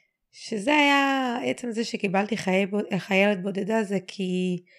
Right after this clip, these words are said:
האמת שביקשתי מאמא שלי שהיא תחתום על זה, וכבר עזבתי את הבית, אז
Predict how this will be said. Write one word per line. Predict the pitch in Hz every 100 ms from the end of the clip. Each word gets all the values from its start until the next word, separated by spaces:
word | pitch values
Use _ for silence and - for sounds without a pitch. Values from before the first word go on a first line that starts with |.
| _ _ _ _ -
האמת | 226
שביקשתי | 269 220 202 196 214
מאמא | 196 175 175
שלי | - 165
שהיא | - 170 -
תחתום | 165 - 175 175
על | 170
זה, | 160 180 170
וכבר | 170 180 170
עזבתי | 160 180 175 190
את | 185
הבית, | 165 180 202 220 226 220
אז | -